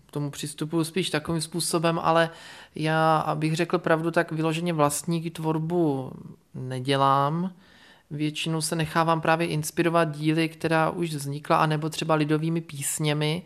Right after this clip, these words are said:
anebo koledami. Takže spíš tam jde potom o to,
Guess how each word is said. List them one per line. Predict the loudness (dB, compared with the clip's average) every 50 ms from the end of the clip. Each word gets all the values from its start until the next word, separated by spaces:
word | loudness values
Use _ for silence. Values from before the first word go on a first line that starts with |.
| -12 -20 -20 -20 -20 -20 -20 -20 _ _ _
anebo | -6 -4 -2 0 0 0
koledami. | 2 4 6 8 8 8 8 8 6 6 6 2 0 0 -2 -4 -6 -10 _ -20 -20 -20 -20 -20 -20 -20 _ -4
Takže | -4 -2 -2 -2 -4 -2 0 2 2 2 2 0 -2 -4
spíš | -6 -6 -6 -6 -4 -4 -4 -4 -2 -2 0 0 0 0 0
tam | 0 0 0 0
jde | -2 0 0 -2
potom | -2 -2 -4 -2 0 0 0 2 2 0 -2 -4 -2
o | -4 -4
to, | -4 -4 0 2 2 4 4 2 2 -2 -4 -8